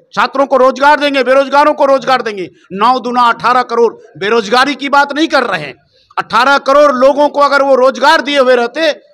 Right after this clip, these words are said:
तो आज देश में बेरोजगारी की समस्या नहीं होती। उन्होंने मात्र एक संसद में अपने प्रश्नकाल में प्रश्न के जवाब देते हुए उन्होंने कहा कि सात लाख बत्तीस हजार तीन सौ ग्यारह लो-, युवाओं को मात्र नौकरी दी इस सरकार ने।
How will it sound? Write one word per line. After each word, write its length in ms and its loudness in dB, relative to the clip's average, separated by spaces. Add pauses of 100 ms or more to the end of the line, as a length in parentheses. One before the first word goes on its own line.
(120)
तो 60 -10
आज 380 0
देश 340 -2
में 260 -2 (180)
बेरोजगारी 540 0
की 120 -8
समस्या 420 -6
नहीं 240 -4
होती। 360 -8 (240)
उन्होंने 380 -2
मात्र 560 0 (380)
एक 160 -8 (420)
संसद 520 -2
में 400 0 (240)
अपने 300 -2
प्रश्नकाल 640 -2
में 220 -6
प्रश्न 360 -8
के 180 -2
जवाब 340 0
देते 240 -2
हुए 100 4
उन्होंने 240 -6
कहा 260 0
कि 320 -16
सात 400 -2
लाख 340 0
बत्तीस 460 -4
हजार 320 2 (300)
तीन 280 0
सौ 200 2
ग्यारह 680 2 (220)
लो-, 240 -2
युवाओं 340 2
को 200 0
मात्र 380 0
नौकरी 440 -2
दी 160 -6
इस 120 -10
सरकार 420 -2
ने। 140 -8